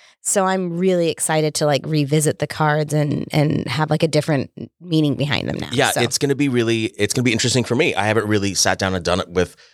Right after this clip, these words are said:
Speaker 2: someone in a, in a while. Um, these cards are primarily meant for, um, an individual to do for themselves.
Speaker 1: I see.
Speaker 2: But, um, I know that as a practitioner, as, uh,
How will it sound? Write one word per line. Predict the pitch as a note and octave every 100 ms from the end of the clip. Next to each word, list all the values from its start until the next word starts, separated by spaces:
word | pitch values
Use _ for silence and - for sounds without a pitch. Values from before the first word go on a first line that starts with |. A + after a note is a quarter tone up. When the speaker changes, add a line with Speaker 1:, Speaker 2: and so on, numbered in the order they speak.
| _
Speaker 2:
someone | - G2 F#2 F2
in | D#2+
a, | D2+
in | E2
a | D#2+
while. | D#2 D#2+ D2 - - - _ _
Um, | F#2 F2
these | G#2+ G2+
cards | B2+ B2+ B2
are |
primarily | - - A2+ G#2 G#2 A2
meant | G#2 F#2+ G2
for, | - - F2 F2 E2+ E2 _
um, | E2+ E2 D#2 D2+ D2+ _ _ _ _ _ -
an | G#2
individual | G#2 G2 G2 G#2 G2
to | F2
do | E2+
for | E2+
themselves. | F#2 F2+ - D#2+ C#3 - - - -
Speaker 1:
I | F#3+
see. | - - - _ -
Speaker 2:
But, | G#2 G2+ _ -
um, | F#2+ F#2 F2 D#2+ D2+ - _ -
I | G#2
know | G#2+ G2+ G2+
that | G#2 G2+
as | G2 G2
a | F#2
practitioner, | F2+ D#2+ - G2 A2 G#2+
as, | F#2+ F2+ -
uh, | F2+